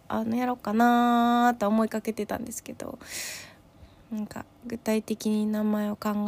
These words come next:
え始めて、「ああ、喋ろう」と思って撮り始めました。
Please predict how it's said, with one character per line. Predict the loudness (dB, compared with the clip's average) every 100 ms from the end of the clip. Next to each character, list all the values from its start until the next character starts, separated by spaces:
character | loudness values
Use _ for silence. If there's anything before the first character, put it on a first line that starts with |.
| -2
え |
始 | -2 -4 -4 -6
め | -8 -10
て、 | -12 -12 -14 -20 -20 -20 -20 -20 -20 -20 -20 -20 -20 -12
「あ | -10 -10
あ、 | -8
喋 | -6 -4 -4
ろ | -4 -4 -6
う」 | -2
と | 6 10 12
思 | 10 10
っ | 4
て | 0 -4 -6 -8 -12 -12 -12 -8
撮 | -6
り | -4
始 | -4 -4 -2 0
め | 2 0
ま | -2 -6
し | -8
た。 | -12